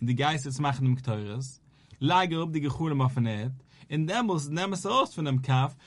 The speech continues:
זאס די יעצט צוריק אריינלייגן, מיר לא יכוון אויף, און אזוי גייסט דער מאכן דעם מעשה קטורת. ער זאגט אויף פאפא אזוי. איך קויפן, איך קויפן, איך קויפן, אויב דער הלכה איז, אז ביי עצם די כהן גדול קומט ער אן אין קדשא קודשים,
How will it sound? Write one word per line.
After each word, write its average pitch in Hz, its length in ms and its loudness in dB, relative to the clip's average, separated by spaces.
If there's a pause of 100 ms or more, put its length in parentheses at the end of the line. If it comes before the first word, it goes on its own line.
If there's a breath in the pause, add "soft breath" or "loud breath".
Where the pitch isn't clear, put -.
(140 loud breath)
זאס 185 200 -2
די 185 60 0
יעצט 185 220 -2
צוריק 240 200 -2
אריינלייגן, 185 580 2
מיר 160 120 2
לא 165 100 2
יכוון 131 480 0
אויף, 127 180 0 (260 loud breath)
און 208 100 -2
אזוי 226 240 0
גייסט 180 280 0
דער 180 100 -2
מאכן 151 280 -2
דעם 151 80 -2
מעשה 135 320 0
קטורת. 110 460 -4 (840)
ער 120 80 0
זאגט 165 180 -4
אויף 143 140 -4
פאפא 131 220 -4
אזוי. 110 220 -8 (920 soft breath)
איך 139 200 -2
קויפן, 175 380 -2
איך 120 120 -4
קויפן, 123 360 -2
איך 123 120 -4
קויפן, 127 580 -2 (520 loud breath)
אויב 247 260 0
דער 185 140 0
הלכה 175 360 2
איז, 139 320 -4 (500 soft breath)
אז 156 160 -2
ביי 151 220 -2
עצם 214 200 -4
די 202 80 0
כהן 180 200 -2
גדול 196 220 -2
קומט 185 280 -2
ער 170 140 0
אן 170 60 -2
אין 170 80 -6
קדשא 156 260 -4
קודשים, 139 540 0